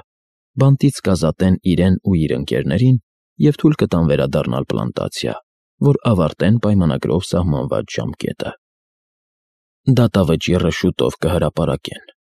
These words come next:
Գործի քննությունը մոտենում է վախճանին։ Դա հայտնի էր ամեն ինչից։ Վկաներին այլևս չէին հարցաքննում։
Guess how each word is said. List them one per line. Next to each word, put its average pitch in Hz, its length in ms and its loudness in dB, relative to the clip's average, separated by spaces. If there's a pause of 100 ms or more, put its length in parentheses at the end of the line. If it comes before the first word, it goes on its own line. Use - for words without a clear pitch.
(460)
Գործի 143 440 2
քննությունը 104 640 2
մոտենում 71 480 -2
է 64 140 -4
վախճանին։ - 560 -10 (960)
Դա 147 200 6
հայտնի 131 400 4
էր 113 100 0 (140)
ամեն 95 280 2
ինչից։ - 420 -8 (840)
Վկաներին 82 640 2
այլևս 85 380 0
չէին 120 360 0
հարցաքննում։ - 720 -8